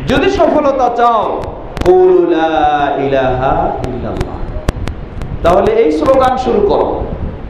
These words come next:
এই স্লোগান শুরু করো। কোন স্লোগান? লা ইলাহা ইল্লাল্লাহ। আল্লাহ ছাড়া সত্যিকার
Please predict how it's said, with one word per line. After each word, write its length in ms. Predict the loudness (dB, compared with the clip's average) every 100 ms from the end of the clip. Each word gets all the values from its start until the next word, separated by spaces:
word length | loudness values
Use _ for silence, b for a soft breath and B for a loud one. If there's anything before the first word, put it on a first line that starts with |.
| -14 -14 -16 -16 -14 -12 -6 2
এই 320 | 4 4 2
স্লোগান 560 | 0 2 2 2 0 0
শুরু 240 | 2 2 2
করো। 580 | 2 2 0 -2 -6 -10 -10 -10 -10 -12 -12 -6 2
কোন 240 | 4 4
স্লোগান? 640 | 2 4 4 2 2 0 -4 -12 -14 -12 -12 -14 -14 -14 -12 -4
লা 460 | 2 4 4 2 0 0
ইলাহা 720 | 0 0 0 0 0 -2 -4 -4 -2 0
ইল্লাল্লাহ। 560 | 0 0 -2 -2 -6 -2 2 2 0 -14 -16 -16 -16 -10 -8 -8 -10 -10 -2
আল্লাহ 520 | 2 4 2 2 2 2
ছাড়া 440 | 0 2 0 -2 -4 -8 -10 -8 -6 -8 -8 -12 -4
সত্যিকার 520 | 0 0 2 2 2